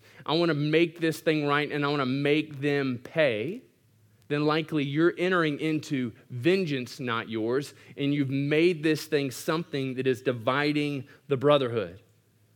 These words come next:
So Paul goes on. He says, "So if you have such cases, why do you lay them before those who have no standing in the church?" He says, "Look, if, if you have a brother and sister in the church and you guys are together and you have some issue,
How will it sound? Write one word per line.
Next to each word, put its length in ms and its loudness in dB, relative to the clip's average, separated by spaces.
So 160 -20
Paul 240 -2
goes 220 -2
on. 240 -2
He 100 -6
says, 240 0
"So 160 0
if 100 0
you 80 -2
have 340 -2
such 360 -2
cases, 480 0
why 180 0
do 80 0
you 100 0
lay 220 6
them 140 2
before 260 0
those 220 2
who 60 2
have 100 0
no 140 -2
standing 420 -6
in 80 -8
the 80 -8
church?" 580 -4
He 40 -8
says, 180 -4
"Look, 200 0
if, 120 0
if 200 -2
you 80 0
have 100 4
a 80 2
brother 320 2
and 80 0
sister 300 -4
in 80 -2
the 80 0
church 340 4
and 140 -4
you 80 -2
guys 320 2
are 80 6
together 480 4
and 120 4
you 120 0
have 160 0
some 200 2
issue, 440 2